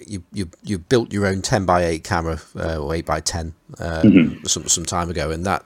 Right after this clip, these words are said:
Speaker 1: then, and this is pretty much where Andrew was coming in there. It, it, it,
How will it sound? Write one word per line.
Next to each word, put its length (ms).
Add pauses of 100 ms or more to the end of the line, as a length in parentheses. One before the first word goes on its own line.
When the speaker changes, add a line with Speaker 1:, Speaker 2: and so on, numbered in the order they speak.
(120)
Speaker 1:
then, 580 (300)
and 120
this 120
is 140
pretty 220
much 180
where 240 (100)
Andrew 240
was 140
coming 240
in 160
there. 280 (100)
It, 240
it, 160 (100)
it, 160